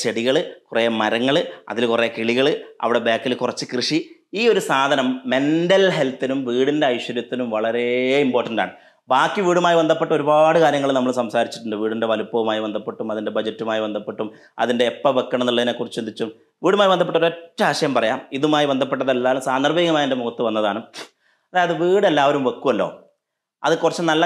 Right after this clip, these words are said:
കാലത്ത് വെക്കണം എന്ന് നമ്മൾ പറഞ്ഞു, ഒരു മുപ്പത്, പത്ത്, പത്ത് മുപ്പത്തഞ്ച് വയസ്സിൽ വെക്കണം എന്നും പറഞ്ഞു.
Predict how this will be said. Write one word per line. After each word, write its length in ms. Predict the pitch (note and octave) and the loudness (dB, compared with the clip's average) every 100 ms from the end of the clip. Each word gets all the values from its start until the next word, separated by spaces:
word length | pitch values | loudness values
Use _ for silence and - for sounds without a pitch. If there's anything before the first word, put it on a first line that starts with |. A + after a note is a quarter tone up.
| F3+ | 4
കാലത്ത് 240 | F#3 F#3+ E3+ | 2 2 0
വെക്കണം 220 | E3 F#3+ | 2 2
എന്ന് 80 | F#3 | 2
നമ്മൾ 140 | F3 D3+ | 0 2
പറഞ്ഞു, 180 | C#3 C3 B2 | 2 2 0
ഒരു 60 | B2 | -2
മുപ്പത്, 200 | C3 B2+ | -4 -4
പത്ത്, 440 | A#2+ - - B2+ C3 | -4 -8 -8 -6 -4
പത്ത് 140 | C3 D3+ | -4 -6
മുപ്പത്തഞ്ച് 320 | C#3+ D3 D3 | -2 -2 0
വയസ്സിൽ 260 | C3+ C3 D3 C3+ | 0 0 0 -2
വെക്കണം 220 | C#3+ C3+ | 0 0
എന്നും 120 | C#3 | 2
പറഞ്ഞു. 200 | A2+ F#2+ | 2 0